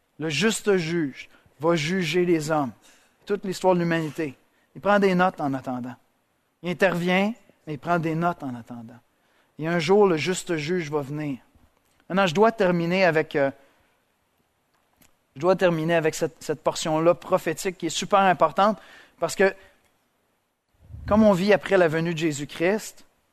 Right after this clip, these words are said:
la majorité d'entre nous, on est chrétiens, je peux pas lire Malachie comme un juif lisait Malachie avant la venue de Jésus. Autrement, il manque des morceaux super importants. Et il y a vraiment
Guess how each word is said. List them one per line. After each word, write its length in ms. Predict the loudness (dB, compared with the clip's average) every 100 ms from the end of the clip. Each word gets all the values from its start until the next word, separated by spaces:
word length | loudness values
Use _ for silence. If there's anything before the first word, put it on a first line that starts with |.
| _
la 80 | -4
majorité 420 | -2 0 0 0
d'entre 300 | 2 2 0
nous, 100 | 0
on 160 | 0 0
est 80 | -2
chrétiens, 640 | -4 -4 -4 -4 -2 -2 -6 _ _ _
je 80 | -8
peux 120 | -8
pas 160 | 2 4
lire 480 | 6 4 6 6 4
Malachie 760 | 2 4 2 0 0 0 0 -2 _ _ -4
comme 180 | 2 2
un 140 | 2
juif 420 | 0 2 2 2
lisait 340 | -8 -6 0 2
Malachie 560 | 4 2 2 -2 -4 0
avant 260 | 0 2
la 120 | 2 2
venue 260 | 0 -4
de 60 | -6
Jésus. 500 | -6 -8 -8 -12 -16 _ _ _ _ _ _ _ _ -14
Autrement, 280 | 0 2 4
il 100 | 4
manque 260 | 2 2
des 80 | 0
morceaux 320 | 0 -2 -4
super 480 | -6 -6 2 2 4
importants. 460 | 0 -4 -6 -8 -8 _ _ _ _ _ _
Et 60 | -2
il 20 |
y 20 |
a 60 | 0
vraiment 360 | 4 4 4